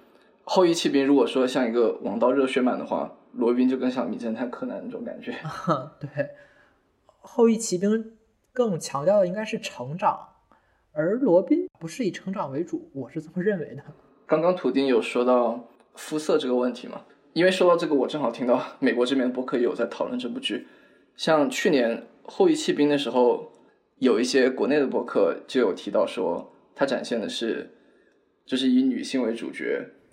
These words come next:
Speaker 1: 来获得成功，
Speaker 2: 嗯。
Speaker 1: 所以在他们看来会有一种特别的感觉。但其实，呃，罗宾也是有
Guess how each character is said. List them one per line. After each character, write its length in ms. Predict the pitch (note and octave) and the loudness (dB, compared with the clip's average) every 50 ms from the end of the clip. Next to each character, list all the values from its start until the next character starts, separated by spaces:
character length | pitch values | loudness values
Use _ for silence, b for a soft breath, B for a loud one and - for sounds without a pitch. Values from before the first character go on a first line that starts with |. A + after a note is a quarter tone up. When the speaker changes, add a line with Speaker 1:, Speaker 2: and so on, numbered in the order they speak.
| _ _ _ | _ _ _
Speaker 1:
来 180 | A2+ A2 F#2+ A2+ | -4 -2 -2 -2
获 180 | - - C3+ | 0 0 0
得 80 | A#2+ A#2 | 0 0
成 240 | A#2 - - - F2 | -2 -2 -6 -6 -4
功， 300 | - G2+ F2+ E2 - - - _ | -2 -2 -2 -2 -6 -12 -16 _
Speaker 2:
嗯。 160 | E3+ D#3 D3 D3 | -12 -12 -10 -2
Speaker 1:
所 140 | C#3+ D3 | 2 2
以 40 | C3 | 4
在 100 | C3 D#3 | 4 4
他 140 | D3+ - F3 | 2 2 0
们 100 | D#3+ D#3 | -2 -2
看 140 | C#3+ C#3 C3 | -2 -2 0
来 160 | A#2 G#2+ G2+ | 0 0 0
会 160 | - - C3+ | 0 0 0
有 100 | A#2 A2+ | 0 0
一 40 | A#2 | 0
种 180 | A#2 A2 - - | -2 -2 -4 -4
特 140 | - - C3 | -4 -4 -2
别 100 | - - | -2 -2
的 60 | - | -4
感 180 | - E2+ - - | -4 -6 -8 -8
觉。 160 | - - - b b b b b | -12 -14 -14 b b b b b
但 120 | _ F3+ F3+ | _ -2 0
其 120 | - D3 | 2 0
实， 420 | C#3+ D3 C#3+ C#3+ C#3+ C3+ - - _ _ | 2 4 6 6 4 4 2 -6 _ _
呃， 180 | - A#2+ A#2+ A2+ | -4 -4 -2 0
罗 160 | - A#2+ B2+ | 0 0 0
宾 160 | C3 D#3 E3+ | 0 0 -2
也 80 | F3+ A#2+ | -2 -2
是 160 | G#2+ - C#3 | -2 2 2
有 200 | B2+ A#2 G2+ F2+ | 4 4 2 2